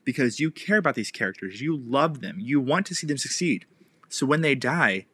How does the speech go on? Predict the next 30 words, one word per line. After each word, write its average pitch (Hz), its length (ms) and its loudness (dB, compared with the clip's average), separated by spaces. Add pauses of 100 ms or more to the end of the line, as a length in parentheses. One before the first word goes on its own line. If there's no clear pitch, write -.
(720)
it 120 100 -2
is 135 180 2
simply 143 400 0
hard 110 320 -2
to 131 60 -8
process. - 680 -2 (600)
It 120 140 6
is 127 200 4
nothing 139 360 -2
more 143 360 2
than 123 200 -2
just 123 440 -2 (500)
pain 131 500 -4
on 120 200 -4
top 131 180 -6
of 120 140 -12
pain. 139 420 -6 (1160)
And 131 100 0
that's 147 220 2
why 147 100 8
blood 127 480 0
and 120 240 -10
gore 127 340 0
goes 120 400 0
out 120 220 -2
to 131 100 -12
set - 520 -2 (500)
a 117 240 2
stigma 131 560 -2
that 110 400 0